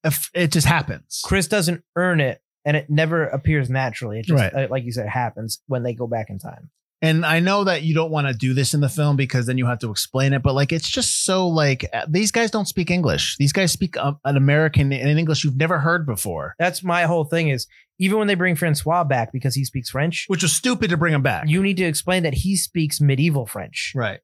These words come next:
Speaker 2: Have you tried to read, like, even Le Morte Arthur, which I love that book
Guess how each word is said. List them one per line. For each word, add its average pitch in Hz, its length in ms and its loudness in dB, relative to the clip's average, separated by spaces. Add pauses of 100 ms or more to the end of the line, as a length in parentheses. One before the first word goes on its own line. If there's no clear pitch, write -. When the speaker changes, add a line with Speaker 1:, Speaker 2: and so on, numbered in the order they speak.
Speaker 2:
Have 170 120 0
you 226 100 0
tried 175 420 0
to 175 140 -4
read, 175 520 -2 (120)
like, 151 260 -2
even 185 420 -2
Le 165 100 0
Morte 160 320 0
Arthur, 156 320 0
which 123 160 -4
I 135 120 2
love 175 260 0
that 156 200 -2
book 151 200 -10